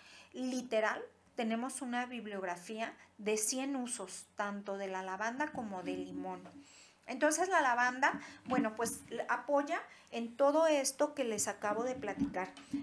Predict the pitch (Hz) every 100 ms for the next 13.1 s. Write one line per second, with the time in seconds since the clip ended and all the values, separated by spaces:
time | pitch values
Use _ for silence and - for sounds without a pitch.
0 | - - 254 254 277 320 381 349 302 220
1 | 202 208 220 285 - 220 208 202 202 226
2 | 233 240 339 - - - - 214 226 285
3 | 285 240 - 226 220 247 269 240 202 -
4 | 185 180 175 175 175 156 - 233 233 226
5 | - _ _ _ _ _ _ _ - -
6 | 226 247 240 277 285 - - - 247 -
7 | 302 359 302 226 247 277 214 208 202 214
8 | 233 247 214 220 - 226 - - 190 220
9 | 226 214 226 208 190 214 208 190 196 202
10 | - - - - 254 247 294 311 370 392
11 | 349 - 233 208 202 - 254 240 240 247
12 | 294 - - - - 254 269 254 277 330